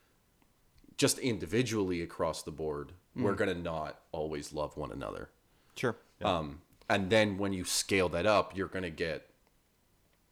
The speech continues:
Speaker 1: church, individual churches that
Speaker 2: Sure.
Speaker 1: disagree
Speaker 3: Yep.
Speaker 1: on ideas.
Speaker 2: But most of them disagree, like, I say most,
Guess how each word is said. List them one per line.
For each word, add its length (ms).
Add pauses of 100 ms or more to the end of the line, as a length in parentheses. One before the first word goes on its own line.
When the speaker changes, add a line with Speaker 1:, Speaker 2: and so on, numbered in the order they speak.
(520)
Speaker 1:
church, 440 (540)
individual 540
churches 640
that 240
Speaker 2:
Sure. 260 (240)
Speaker 1:
disagree 580 (240)
Speaker 3:
Yep. 240 (120)
Speaker 1:
on 120
ideas. 460 (460)
Speaker 2:
But 240 (380)
most 500
of 60
them 140
disagree, 500
like, 280
I 60
say 160
most, 260